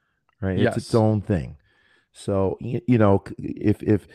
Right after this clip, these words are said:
Speaker 1: if we were just going down the comics route, you wouldn't have to watch these things. You can just
Speaker 2: Yeah.
Speaker 1: read the comics. So
Speaker 2: You'd know. You'd be like, "Oh, well, I
Speaker 1: Yeah.
Speaker 2: read that in this edition of blah, blah, blah."
Speaker 1: Yep.
Speaker 2: So, I, I think, um,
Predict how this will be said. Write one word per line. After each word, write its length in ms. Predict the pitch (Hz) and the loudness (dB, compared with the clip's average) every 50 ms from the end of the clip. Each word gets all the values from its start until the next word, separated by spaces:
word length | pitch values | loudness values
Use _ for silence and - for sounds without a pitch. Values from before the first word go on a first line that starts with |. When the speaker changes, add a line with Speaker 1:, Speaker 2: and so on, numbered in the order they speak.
| - _ _ - | -20 _ _ -2
Speaker 1:
if 180 | 107 101 - | 0 0 0
we 140 | 117 131 147 | 0 0 2
were 180 | 147 139 135 120 | 2 2 2 2
just 320 | 107 95 117 110 101 - | 2 0 0 0 -2 -2
going 300 | - 104 110 113 110 107 | -4 -2 -2 0 0 0
down 240 | 98 104 104 104 98 | 0 0 -2 -2 -2
the 60 | 95 | -6
comics 460 | - - 104 110 107 104 95 90 - - | -6 -4 -4 -4 -2 -4 -6 -8 -8 -4
route, 280 | 98 95 92 90 - | -2 0 0 0 -2
you 100 | - 95 90 | -4 -4 -4
wouldn't 220 | 110 113 104 95 | -2 -2 -2 -4
have 200 | 98 101 95 - - | -6 -6 -8 -8 -12
to 60 | 95 | -10
watch 380 | 87 90 92 92 - - - | -8 -6 -6 -6 -8 -10 -12
these 200 | - 78 71 - - | -12 -12 -12 -12 -14
things. 440 | _ - - - - - - - _ | _ -18 -18 -18 -20 -20 -20 -16 _
You 80 | - 90 | -10 -8
can 100 | 85 85 80 | -8 -6 -6
just 140 | 87 85 - | -6 -4 0
Speaker 2:
Yeah. 200 | 240 254 185 120 | 0 2 2 2
Speaker 1:
read 80 | 107 90 | 0 -2
the 40 | - | -6
comics. 420 | - 104 110 110 160 - _ - | -8 -6 -6 -6 -6 -8 _ -8
So 280 | - 90 80 78 80 80 - | -6 -4 -2 -2 -2 -2 -2
Speaker 2:
You'd 160 | 175 175 160 | -2 0 2
know. 180 | 208 226 190 | 2 2 2
You'd 120 | 131 117 104 | 2 0 -2
be 60 | 131 | -2
like, 140 | 135 - - - | -4 -4 0 2
"Oh, 680 | 320 339 330 294 240 160 120 113 110 110 107 107 101 - _ _ _ _ _ - | 4 6 6 6 6 6 6 6 4 2 0 -2 -4 -8 _ _ _ _ _ -4
well, 120 | - - | -2 0
I 40 | 214 | 2
Speaker 1:
Yeah. 60 | 214 | 2
Speaker 2:
read 200 | 214 208 202 180 | 2 0 0 0
that 200 | 190 196 196 165 | 0 0 0 -2
in 80 | 175 185 | -2 -4
this 220 | 196 226 220 - | -6 -6 -4 -4
edition 380 | 175 156 165 156 - - 175 165 | -4 -4 -4 -6 -6 -6 -6 -4
of 260 | 165 165 160 147 147 - | -2 -2 -4 -4 -4 -4
blah, 120 | 139 139 | -2 0
blah, 100 | 151 156 | 0 0
blah." 340 | 151 185 180 123 104 101 92 - _ _ - | 0 0 0 0 -2 -2 -6 -10 _ _ 0
Speaker 1:
Yep. 260 | 110 104 98 - _ _ _ _ _ _ _ _ _ _ _ _ _ _ _ | 2 2 2 0 _ _ _ _ _ _ _ _ _ _ _ _ _ _ _
Speaker 2:
So, 360 | _ _ - 117 113 107 101 - _ _ _ _ _ _ _ _ _ _ _ _ - - - - - _ - | _ _ -6 -4 -4 -4 -6 -10 _ _ _ _ _ _ _ _ _ _ _ _ -20 -20 -20 -20 -20 _ -6
I, 100 | 135 123 - - | -6 -6 -6 -6
I 80 | - 135 | -6 -6
think, 460 | 127 - 180 202 202 185 - - - | -2 2 4 4 4 2 0 -4 -2
um, 540 | 147 143 139 135 135 131 127 127 120 110 98 | 0 2 4 4 2 2 0 -2 -2 -4 -6